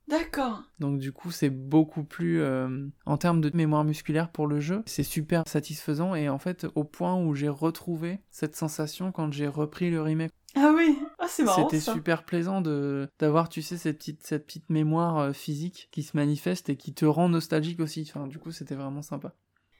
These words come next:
Speaker 1: Ok, ouais, bah c'est vrai que tous ces jeux un peu, euh, multi, c'était un peu aussi les jeux de Noël.
Speaker 2: Comme je l'ai dit dans un précédent épisode, euh, j'ai pas d'amis, j'ai pas de voisins, mais j'avais deux manettes.
Speaker 1: <laughs>
Speaker 2: Donc je te laisse imaginer ce que je pouvais faire avec deux manettes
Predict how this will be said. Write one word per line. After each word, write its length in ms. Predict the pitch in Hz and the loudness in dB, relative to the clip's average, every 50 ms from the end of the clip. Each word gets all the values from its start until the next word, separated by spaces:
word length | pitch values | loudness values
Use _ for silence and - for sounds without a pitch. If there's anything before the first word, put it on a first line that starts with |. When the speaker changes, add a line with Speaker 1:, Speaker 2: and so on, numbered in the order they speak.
| _ _ _ _ _ _ | _ _ _ _ _ _
Speaker 1:
Ok, 300 | 262 277 285 - - - 214 - 160 | -12 -12 -12 -12 -12 -10 -10 -4 0
ouais, 180 | 202 226 247 | 2 4 4
bah 120 | 233 240 240 | 6 4 4
c'est 140 | 233 - 214 | 4 2 0
vrai 120 | 240 247 | -2 -2
que 60 | - | -2
tous 80 | - 233 | -4 -4
ces 240 | - - - 214 208 | -4 0 0 0 0
jeux 280 | 202 208 233 233 226 214 | 0 0 0 0 0 0
un 100 | 190 190 | -2 -6
peu, 340 | - - 220 214 208 202 180 | -8 -8 -8 -6 -6 -4 -6
euh, 60 | 165 165 175 208 - | -6 -8 -8 -4 -2
multi, 500 | 220 214 214 208 - - - - 269 262 | -2 0 -2 -2 -6 -10 -12 -10 -10 -10
c'était 320 | - - - - - 202 | -10 -12 -14 -12 -10 -8
un 120 | 185 175 175 | -8 -8 -8
peu 160 | - - 226 | -8 -8 -8
aussi 280 | 214 196 190 - - - | -8 -8 -10 -12 -12 -12
les 100 | 196 180 | -12 -10
jeux 160 | 180 - 202 202 | -8 -8 -8 -8
de 100 | - 190 | -8 -8
Noël. 380 | 185 190 202 220 214 202 208 - _ _ _ - | -8 -8 -8 -8 -8 -10 -12 -16 _ _ _ -4
Speaker 2:
Comme 160 | - 170 160 | -2 0 0
je 100 | 147 156 | 0 2
l'ai 80 | 151 160 | 2 4
dit 100 | 185 196 | 4 6
dans 220 | 202 175 151 160 | 6 4 4 4
un 260 | 160 147 151 147 143 | 2 4 4 2 0
précédent 440 | 151 - - 165 160 170 170 180 185 - | -2 -4 -6 -6 -2 -2 0 0 0 0
épisode, 480 | - 160 156 156 151 165 185 202 180 160 | -2 -4 -2 -2 0 0 2 2 4 4
euh, 220 | 147 143 139 139 | 4 4 2 2
j'ai 160 | 139 143 143 | 0 0 0
pas 160 | 131 - 185 | 2 2 2
d'amis, 280 | 180 175 165 170 185 190 | 4 4 4 4 4 4
j'ai 140 | 160 156 139 | 2 2 2
pas 140 | - 170 180 | 2 2 2
de 60 | 170 | 2
voisins, 340 | 156 160 160 147 156 180 220 - _ | 2 2 2 2 0 -4 -6 -4 _
mais 160 | - 156 180 185 | 6 8 8 8
j'avais 260 | 165 160 151 170 208 | 8 8 6 6 6
deux 140 | 175 165 147 | 6 4 4
manettes. 400 | 147 160 190 214 - - - 285 | 6 4 4 2 2 0 0 2
Speaker 1:
<laughs> 100 | 294 - 359 311 320 277 - - - - - - - - | 2 2 2 4 4 2 2 0 -6 -14 -16 -14 -6 -2
Speaker 2:
Donc 180 | 170 156 151 151 | -2 0 0 0
je 60 | - | 2
te 80 | - | 4
laisse 180 | 170 170 175 - | 4 4 4 2
imaginer 400 | 185 165 160 160 156 156 170 185 | 4 6 6 8 8 6 6 4
ce 80 | 180 - | 4 2
que 100 | - 180 | 2 0
je 120 | - - | 0 0
pouvais 240 | - 170 156 160 156 | 0 2 2 2 4
faire 220 | 151 - 185 185 | 4 4 4 4
avec 220 | 165 147 147 147 139 | 4 4 2 4 4
deux 140 | 143 156 | 4 4
manettes 480 | 151 156 151 151 160 165 - - - - | 6 4 4 2 2 -2 -4 -10 -18 -12